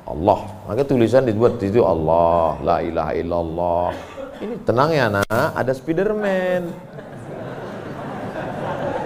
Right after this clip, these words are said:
Gimana menanamkan Spiderman kepada anak? Akhirnya dia bukan gini. Kalau ditanamkan ada Allah, dia akan Allah Akbar. Tanamkan Spiderman. Nah, gitu. <laughs> Ustadz pun gitu kayaknya juga,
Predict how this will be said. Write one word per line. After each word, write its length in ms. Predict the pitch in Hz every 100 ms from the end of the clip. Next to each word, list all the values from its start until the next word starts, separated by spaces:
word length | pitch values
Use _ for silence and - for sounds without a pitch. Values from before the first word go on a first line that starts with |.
| - - - - - - - - -
Gimana 840 | 339 339 349 381 392 381 359 339 302
menanamkan 640 | 294 285 269 269 254 262
Spiderman 640 | 254 233 247 220 220 214 196
kepada 240 | 196 190 170 180
anak? 140 | 156 - - - - - - -
Akhirnya 400 | 202 233 247 285
dia 160 | 330 359
bukan 320 | 285 226 208
gini. 640 | 208 277 330 311 262 214 -
Kalau 160 | 247
ditanamkan 560 | 254 247 226 294 269 240
ada 240 | 220 190
Allah, 560 | 285 226 262 294 277 226
dia 160 | 269
akan 160 | 269 269
Allah 480 | - 196 202 196 202 190
Akbar. 140 | 180
Tanamkan 260 | 196 262 262
Spiderman. 320 | 233 185 143 139
Nah, 240 | 156 - 262 190
gitu. 160 | 135 104 - - - - - 208 - -
<laughs> 840 | - - - - - - - - 220
Ustadz 380 | 226 - - -
pun 80 | 339
gitu 240 | 320 285 254
kayaknya 220 | 240 214
juga, 160 | 175